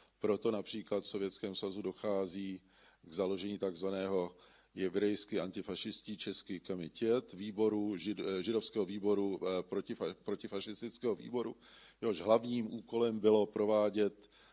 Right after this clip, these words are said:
v židovských kruzích na západě prosovětskou propagandu a sbírat, eh, infor-, eh, sbírat ma-, eh, materiál pro pomoc Sovětskému svazu. V souvislosti s tím také, eh, výjíždějí první sovětští emisaři do Palestiny a navazují tam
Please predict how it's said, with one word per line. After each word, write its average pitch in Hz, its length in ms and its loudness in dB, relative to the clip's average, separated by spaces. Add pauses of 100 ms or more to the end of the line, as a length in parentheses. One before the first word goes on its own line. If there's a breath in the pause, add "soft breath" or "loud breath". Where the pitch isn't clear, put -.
(140 loud breath)
v 85 140 -10
židovských 104 540 -2
kruzích 104 320 -6
na 101 100 -4
západě 104 540 2
prosovětskou 101 640 -2
propagandu 110 640 0
a 98 100 2
sbírat, 92 460 -2 (200)
eh, 87 260 -2
infor-, 110 400 -2
eh, 85 100 -2
sbírat 101 400 -2
ma-, 98 200 -4
eh, 92 140 0
materiál 101 520 0
pro 90 280 -6 (440 soft breath)
pomoc 117 340 0
Sovětskému 101 600 -2
svazu. 127 600 -2 (960 soft breath)
V - 20 -8
souvislosti 135 580 4
s - 100 -6
tím 139 240 -4
také, 120 680 8
eh, 110 60 4 (440)
výjíždějí 110 680 0
první 110 320 -4
sovětští 107 540 -4
emisaři 101 500 -2
do 95 100 -2
Palestiny 113 580 -2
a 101 80 -4
navazují 98 420 -4
tam 90 340 -4